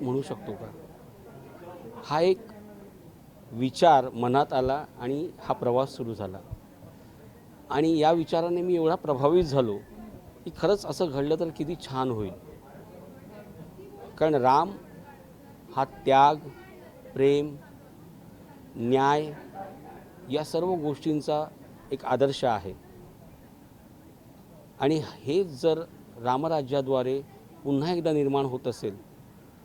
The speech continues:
तर आपण विचार करू शकतो की आपल्या सर्वांना, पुढच्या पिढ्यांना पुन्हा एकदा त्याच रामराज्याची अनुभूती मिळेल.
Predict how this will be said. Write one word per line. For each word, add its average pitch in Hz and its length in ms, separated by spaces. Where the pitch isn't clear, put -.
तर 156 60
आपण 147 260
विचार 147 380
करू 139 220
शकतो 110 480
की - 60
आपल्या 160 400
सर्वांना, 135 540
पुढच्या 127 380
पिढ्यांना 131 580
पुन्हा 143 260
एकदा 147 180
त्याच 147 280
रामराज्याची 131 640
अनुभूती 117 420
मिळेल. 101 220